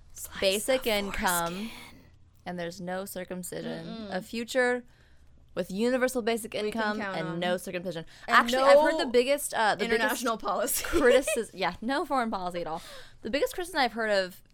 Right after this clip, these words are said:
Speaker 2: Andrew Yang from the left is that I think his universal basic income is, like, a thousand a month
Speaker 1: Mm-hmm.
Speaker 2: per adult,
Speaker 1: Yeah.
Speaker 2: which for most households won't be enough.
Speaker 1: Well, yeah, but that's
Speaker 2: But it's still, it's
Speaker 1: that's,
Speaker 2: still
Speaker 1: again,
Speaker 2: more than a lot of
Speaker 1: perfect
Speaker 2: what people
Speaker 1: being
Speaker 2: are
Speaker 1: the enemy
Speaker 2: getting.
Speaker 1: of the good kind of thing.
Speaker 2: No, absolutely. And I think that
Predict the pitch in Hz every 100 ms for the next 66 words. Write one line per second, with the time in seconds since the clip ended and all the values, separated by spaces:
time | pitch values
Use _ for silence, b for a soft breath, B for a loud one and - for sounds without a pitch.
0 | _ 202 202 196 196 185 185 - 190 185
1 | 175 180 185 180 156 165 160 - _ _
2 | _ _ - 185 220 240 233 208 - -
3 | - - 196 185 190 190 175 180 - 170
4 | 185 175 170 175 185 160 165 160 160 185
5 | 269 240 247 240 233 240 B - - -
6 | 196 185 185 170 175 240 - - - -
7 | 220 208 220 214 - - - 202 196 -
8 | 190 175 165 160 151 - _ 156 147 131
9 | - - - b b - 339 247 254 247
10 | 202 220 214 240 226 240 240 294 269 -
11 | 226 220 262 240 226 220 214 202 185 185
12 | 185 180 175 185 202 165 160 185 175 160
13 | - 180 175 180 208 196 254 190 196 202
14 | 185 466 277 254 269 269 208 - 285 294
15 | 277 277 269 226